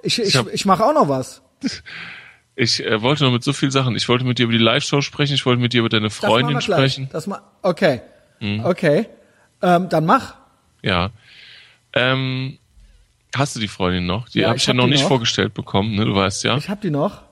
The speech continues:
Speaker 2: Die muss offiziell auch vorgestellt werden, wie
Speaker 1: Ja.
Speaker 2: bei so Eltern,
Speaker 1: Ja,
Speaker 2: ne?
Speaker 1: die mag
Speaker 2: Die
Speaker 1: dich.
Speaker 2: muss, okay.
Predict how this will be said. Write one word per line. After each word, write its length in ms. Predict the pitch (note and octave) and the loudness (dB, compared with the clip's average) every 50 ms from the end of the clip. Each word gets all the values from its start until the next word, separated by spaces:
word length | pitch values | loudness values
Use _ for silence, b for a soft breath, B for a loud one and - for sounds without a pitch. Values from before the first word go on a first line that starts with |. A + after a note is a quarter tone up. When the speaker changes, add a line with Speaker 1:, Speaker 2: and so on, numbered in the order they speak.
| _ - | _ -6
Speaker 2:
Die 60 | A#2 | -4
muss 260 | A2 A#2 B2 - - | -2 -2 -2 -2 -2
offiziell 460 | A2+ B2 C3+ C3 A#2 - - A#2+ A#2 | -2 -2 -2 -4 -2 -2 0 0 0
auch 120 | - B2+ - | 0 -4 -4
vorgestellt 640 | - - A#2+ A#2 A2 G#2+ - - G2+ F#2+ F#2 - - | -2 -2 -2 0 -2 -2 -2 -2 0 0 0 0 0
werden, 200 | G2 G2 F#2+ G2 | 0 0 0 0
wie 40 | A#2 | 0
Speaker 1:
Ja. 40 | A#2+ | 2
Speaker 2:
bei 100 | A#2 G#2 | 2 2
so 120 | F#2 G#2+ | 4 2
Eltern, 560 | G2 - G#2 A2+ A#2+ - A2+ G2 F2 F2 F2 - _ _ _ | 4 4 4 4 2 2 0 -2 -2 -2 -6 -10 _ _ _
Speaker 1:
Ja, 140 | - C#3+ C#3 C3+ | -4 -2 2 2
Speaker 2:
ne? 140 | B2 F#3 G3+ B B B B B - | 2 2 0 B B B B B -4
Speaker 1:
die 60 | D3 | -2
mag 260 | D#3 E3+ G3 A3 A3 | 0 2 2 2 2
Speaker 2:
Die 60 | - D#3 | 0 0
Speaker 1:
dich. 180 | - A2+ - - | 0 0 -2 -6
Speaker 2:
muss, 40 | - - _ _ _ _ _ _ _ _ _ _ - | -10 -14 _ _ _ _ _ _ _ _ _ _ -4
okay. 380 | A#2 - B2+ G2+ F#2 G2 G#2+ | 0 2 2 4 4 2 0